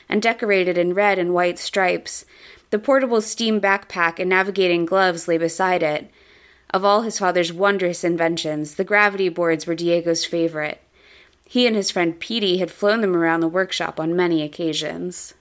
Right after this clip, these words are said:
And yet the sight of the board filled him with worry. He'd had this dream before. The board always appeared right after Dad vanished. There was danger here, something he couldn't quite grasp.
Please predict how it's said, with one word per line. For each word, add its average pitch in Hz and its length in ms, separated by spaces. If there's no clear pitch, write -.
And 208 140
yet 202 220
the 190 80
sight 240 260
of 240 80
the 196 80
board 175 340
filled 233 380
him 160 160
with 147 200
worry. 165 580
He'd 214 240
had 214 300
this 156 180
dream 156 260
before. 165 680
The 190 100
board 202 260
always 220 360
appeared 170 640
right 185 200
after 160 280
Dad 147 340
vanished. 147 720
There 190 140
was 190 160
danger 220 380
here, 165 520
something 214 420
he 214 140
couldn't 190 340
quite 175 320
grasp. 143 540